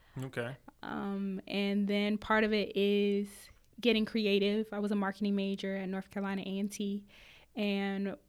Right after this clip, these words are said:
Speaker 2: I just used some of that degree of, "Okay, cool. How do I get my message across to people that we're about saving?" Um,
Speaker 1: Yeah.
Speaker 2: this month of July, we're not in July yet.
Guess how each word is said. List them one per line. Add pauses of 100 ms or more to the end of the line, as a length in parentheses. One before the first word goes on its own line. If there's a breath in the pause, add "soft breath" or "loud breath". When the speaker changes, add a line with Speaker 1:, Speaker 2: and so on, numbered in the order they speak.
(260)
Speaker 2:
I
just
used
some
of
that
degree
of,
"Okay,
cool.
How
do
I (100)
get
my
message
across
to
people (280 loud breath)
that
we're
about
saving?" (360 soft breath)
Um,
Speaker 1:
Yeah. (120)
Speaker 2:
this
month
of
July, (640)
we're
not
in
July
yet.